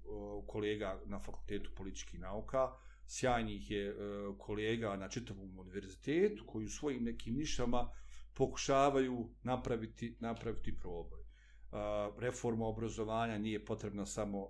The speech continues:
ona, na, na nižim nivoima, je li, predškolsko, osnovno i srednje, ključno je potrebna i, a, na, u visokom obrazovanju i upravo naš, a, hibridni model višekomponentne integracije uključuje,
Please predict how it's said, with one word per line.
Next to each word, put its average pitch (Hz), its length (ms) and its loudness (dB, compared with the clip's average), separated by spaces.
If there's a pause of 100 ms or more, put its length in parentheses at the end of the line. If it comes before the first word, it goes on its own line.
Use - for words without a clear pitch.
ona, 98 420 -6
na, 95 300 -4
na 92 260 -8 (220)
nižim 117 380 0
nivoima, 101 460 2
je 107 100 2
li, 101 140 -2
predškolsko, 113 460 -4
osnovno 101 320 -2
i 95 60 -4
srednje, 143 500 2 (420)
ključno 139 440 8
je 104 100 -4
potrebna 104 440 -2
i, 104 400 -6 (800)
a, 107 460 -2
na, 104 140 -2
u 107 120 -4
visokom 113 380 -4
obrazovanju 101 800 -4 (400)
i 127 80 -2
upravo 143 560 6
naš, 156 360 4 (200)
a, 123 220 2
hibridni 127 480 4
model 135 300 4
višekomponentne 123 680 6
integracije 135 760 6
uključuje, 143 640 2